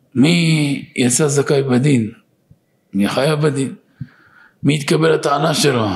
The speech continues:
להבדיל, להבדיל אלף אלפי הבדלות, עורכי דין בפולמוס ביניהם על איזה תיקים קשים.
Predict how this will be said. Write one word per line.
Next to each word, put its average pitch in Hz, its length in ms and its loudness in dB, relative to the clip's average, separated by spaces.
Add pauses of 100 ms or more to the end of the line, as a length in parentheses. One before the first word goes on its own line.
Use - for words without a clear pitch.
(260)
להבדיל, 123 460 -2
להבדיל 123 420 0
אלף 117 240 -6
אלפי - 220 -6
הבדלות, 117 480 -2 (520)
עורכי 123 380 0
דין 127 240 2
בפולמוס 123 540 0
ביניהם 117 600 0
על 127 140 -6
איזה 107 220 -2
תיקים 120 380 -4
קשים. 101 460 -2